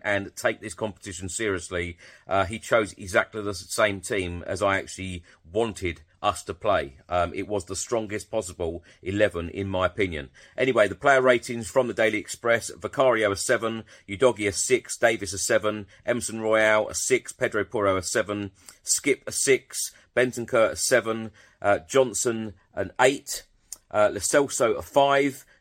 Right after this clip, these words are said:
Kulusevski a six, Richarlison a six, and they have given sub Brian Hill a six. Now for a report from the Guardian newspaper today, and it's got this wonderful picture here of Pedro Porro,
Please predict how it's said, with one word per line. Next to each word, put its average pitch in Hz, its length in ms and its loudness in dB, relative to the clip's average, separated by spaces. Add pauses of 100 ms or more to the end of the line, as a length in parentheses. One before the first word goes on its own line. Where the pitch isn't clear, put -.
Kulusevski 131 720 0
a - 40 -12
six, - 600 0
Richarlison 117 760 0
a - 80 -14
six, - 640 -2 (380)
and 117 420 0
they 117 140 4
have 107 160 -6
given 113 440 2
sub - 560 2
Brian 120 300 2
Hill 107 440 0 (260)
a 107 80 -4
six. - 680 -8 (2250)
Now 165 160 6
for 165 120 0
a 165 100 6
report 170 320 4
from 160 160 0
the 147 80 4
Guardian 156 420 6
newspaper 147 520 2
today, 147 240 4
and 143 100 4
it's 131 80 -6
got 139 140 2
this 127 140 -8
wonderful 131 340 2
picture 131 280 2
here 135 260 6
of 120 200 0
Pedro 120 300 2
Porro, 123 580 4